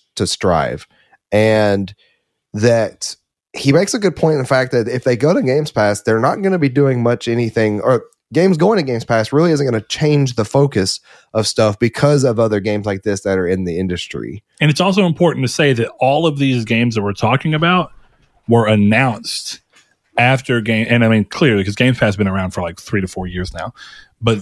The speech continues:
Speaker 2: it, it is important to say these are not games that, as far as we can tell, have been in the works. Most of them are from actually acquisitions.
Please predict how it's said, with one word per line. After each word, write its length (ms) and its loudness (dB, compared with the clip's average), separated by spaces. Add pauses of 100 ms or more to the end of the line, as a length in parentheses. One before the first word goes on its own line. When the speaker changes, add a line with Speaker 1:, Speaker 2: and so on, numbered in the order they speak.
Speaker 2:
it, 180 2
it 140 2
is 100 2
important 380 0
to 60 -6
say 260 0
these 220 0
are 40 2
not 240 2
games 400 2
that, 160 2
as 140 -2
far 180 2
as 120 0
we 100 0
can 140 -4
tell, 400 -2
have 280 -2
been 160 2
in 80 2
the 80 0
works. 340 0
Most 260 2
of 60 0
them 160 2
are 100 0
from 220 -2
actually 320 -2
acquisitions. 760 -4